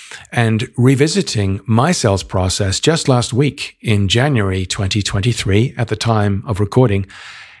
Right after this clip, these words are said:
has actually reminded me just how important it is to have a process, because this will be the key to win or to winning more training contracts, training business this year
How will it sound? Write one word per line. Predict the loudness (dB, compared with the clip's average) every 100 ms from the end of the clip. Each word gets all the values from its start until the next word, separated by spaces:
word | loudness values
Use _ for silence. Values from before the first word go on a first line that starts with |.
| -6
has | 0 2 2
actually | 0 -2 2
reminded | 4 4 2 0 0
me | 2 2 0 -4 _ _ _ 0
just | 0 0 -2
how | 0 2
important | 2 0 0 0 0
it | 2
is | 2 0 -4 -8 _ _
to | -2
have | 0 0
a |
process, | -4 -2 -2 0 -2 -4
because | -4 -2 -2 -2 0
this | 0 2
will | 0
be | 0
the | -2
key | -2 2 2 2 -2 -20 -20 _ _ -4
to | 2 4
win | 4 2 -2 -6 -12 _ _
or | -2 0
to | 0 2
winning | 2 2 2
more | 4 4 2 0 -6 _ _ -2
training | 2 2 0
contracts, | 0 -2 -2 -2 -4 -4 -4
training | -2 0 0
business | 0 -2 0 -2 -4 -8 _ _
this | 0 0 0 0
year | 0 0